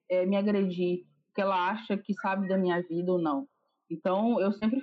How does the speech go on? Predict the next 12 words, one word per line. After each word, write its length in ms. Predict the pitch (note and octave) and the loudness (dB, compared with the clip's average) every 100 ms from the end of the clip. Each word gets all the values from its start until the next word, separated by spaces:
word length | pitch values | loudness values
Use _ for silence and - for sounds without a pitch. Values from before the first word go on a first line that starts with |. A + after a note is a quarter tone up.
| - | -2
falo, 380 | B3+ A3 F#3 E3 | -2 0 0 0
né, 200 | E3+ F3+ | -2 -2
que 100 | - | -2
a 80 | F3+ | -4
cidade 380 | F3+ D#3+ E3 E3+ | -2 -2 -2 -2
do 60 | |
Vale 180 | E3+ E3 | -4 -2
do 80 | E3+ | -2
Aço, 380 | D#3+ D#3+ - F3+ _ _ _ _ - | -4 -4 -4 -6 _ _ _ _ -4
ela 220 | E3+ F3 | -2 -2
tem 260 | F3+ F#3 F#3+ | -2 0 4
um, 1120 | A3 A#3 G#3 G3 F#3 F3 E3+ E3 D#3 D3 D3 | 4 4 4 4 4 4 2 2 0 -2 -4